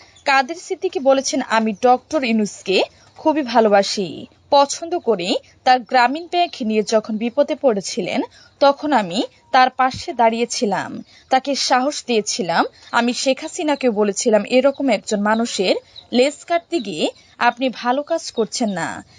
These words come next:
তাকে আপনি সাহায্য করুন, তাকে সব দেশে যেতে দিন, এতে আপনার ভালো হবে।'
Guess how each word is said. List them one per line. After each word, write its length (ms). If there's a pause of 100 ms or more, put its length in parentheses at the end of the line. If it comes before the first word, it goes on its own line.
(200)
তাকে 280
আপনি 380
সাহায্য 400
করুন, 360 (280)
তাকে 300
সব 320 (140)
দেশে 260
যেতে 320
দিন, 380 (300)
এতে 280
আপনার 420
ভালো 260
হবে।' 360